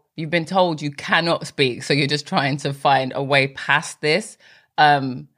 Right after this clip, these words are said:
because in the comments, someone was like, "Are we gonna talk about the elephant in the room?" And she's like,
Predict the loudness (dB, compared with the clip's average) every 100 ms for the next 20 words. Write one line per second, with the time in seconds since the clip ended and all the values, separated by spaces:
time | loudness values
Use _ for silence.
0 | -12 -2 0 2 2 0 2 4 4 0
1 | -4 -4 -4 -2 0 0 -4 -20 -20 _
2 | -8 -4 -2 -2 -4 -2 -6 -4 -2 -2
3 | 0 0 0 0 -2 -4 -4 -6 -2 0
4 | -2 -2 -4 -4 -2 2 0